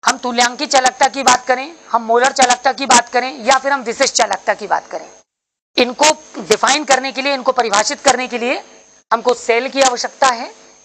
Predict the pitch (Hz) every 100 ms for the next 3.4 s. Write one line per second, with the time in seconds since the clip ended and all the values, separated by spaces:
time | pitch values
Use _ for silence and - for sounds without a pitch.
0 | _ - 254 233 247 269 262 262 262 233
1 | 220 226 180 - - 175 175 _ _ _
2 | _ - 277 285 311 294 254 269 - 254
3 | 196 185 302 359